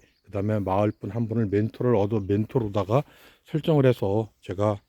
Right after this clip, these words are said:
이 마을에 들어올 준비를 했습니다. 그게 가장 먼저 한 건 촌이기 때문에 촌에서 가장 중요한 것은 여기 이 지역 사람들하고의 동화거든요. 그래서 저는 들어오자마자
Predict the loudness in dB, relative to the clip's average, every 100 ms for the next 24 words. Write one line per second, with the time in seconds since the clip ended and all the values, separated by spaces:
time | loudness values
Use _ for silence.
0 | _ _ _ _ _ _ _ 2 6 6
1 | 6 6 4 4 4 6 2 -2 -2 0
2 | 2 0 -2 -2 -2 -6 -12 _ _ _
3 | _ _ -2 -2 0 4 8 8 6 4
4 | 4 0 2 2 2 2 2 2 2 2
5 | 0 -2 0 0 0 -2 -8 _ _ _
6 | 0 4 6 4 0 2 2 2 -2 0
7 | 0 -2 -2 0 2 0 -2 -2 -2 0
8 | 4 4 4 2 2 2 2 2 2 0
9 | 0 2 0 0 0 -2 _ _ _ _
10 | -4 4 6 6 4 4 6 6 4 4
11 | 4 4 2